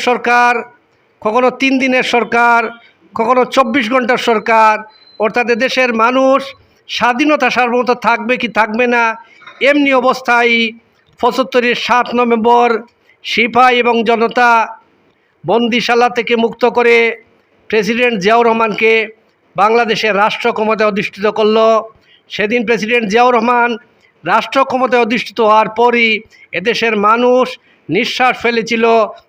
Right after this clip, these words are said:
যে বাংলাদেশের স্বাধীনতা সার্বভৌমত্ব থাকবে, একটি সুশৃঙ্খল অবস্থা দেশে আসবে, সেটার জন্য মানুষ স্বস্তির নিঃশ্বাস ফেলেছিল।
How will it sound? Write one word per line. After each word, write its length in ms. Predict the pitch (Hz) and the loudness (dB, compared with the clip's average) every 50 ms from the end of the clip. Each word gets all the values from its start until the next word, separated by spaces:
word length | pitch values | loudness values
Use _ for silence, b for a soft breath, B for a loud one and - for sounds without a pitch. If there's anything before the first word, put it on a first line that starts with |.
| _ - | _ -6
যে 80 | 190 | -4
বাংলাদেশের 640 | 185 180 202 208 214 220 226 214 226 220 208 220 - - | -2 0 0 2 2 0 0 0 0 -2 -2 -2 -2 -2
স্বাধীনতা 420 | 196 208 202 196 226 226 226 233 220 | -2 -2 0 0 -2 0 0 -2 -2
সার্বভৌমত্ব 360 | - 214 202 214 220 190 202 - | -2 -2 -2 -2 -4 -4 -6 -8
থাকবে, 400 | - 240 240 214 202 214 233 233 233 240 240 240 240 B B B B B - | -4 -4 -4 -2 -2 0 2 2 2 2 0 -2 -8 B B B B B -10
একটি 160 | 175 - 226 | -6 -6 -6
সুশৃঙ্খল 580 | - - 269 269 269 - 277 262 240 233 233 226 | -4 -2 -4 -4 -4 -4 -4 -2 0 0 2 2
অবস্থা 280 | 226 233 226 233 240 214 | 2 0 0 -2 -4 -2
দেশে 260 | 196 220 185 - 226 | -2 -4 -2 -2 0
আসবে, 320 | 214 208 196 202 214 226 233 233 226 233 233 b b b b b b - | 0 0 0 0 0 0 0 0 0 -4 -6 b b b b b b -12
সেটার 360 | - - 247 254 233 269 262 247 | -4 -2 -2 0 0 0 0 0
জন্য 180 | 233 247 240 240 | 0 0 0 0
মানুষ 260 | 233 220 214 214 233 220 - | 0 0 2 2 0 0 0
স্বস্তির 360 | - 233 220 226 - 233 226 | -2 -2 -2 -2 -4 -4 -2
নিঃশ্বাস 420 | 214 214 214 - - 247 240 220 202 - b b b b b _ | -2 -2 -4 -4 -2 -2 -2 -2 -2 -6 b b b b b _
ফেলেছিল। 420 | - 202 214 214 208 - 240 226 | -4 -2 -2 -2 -2 -2 -2 0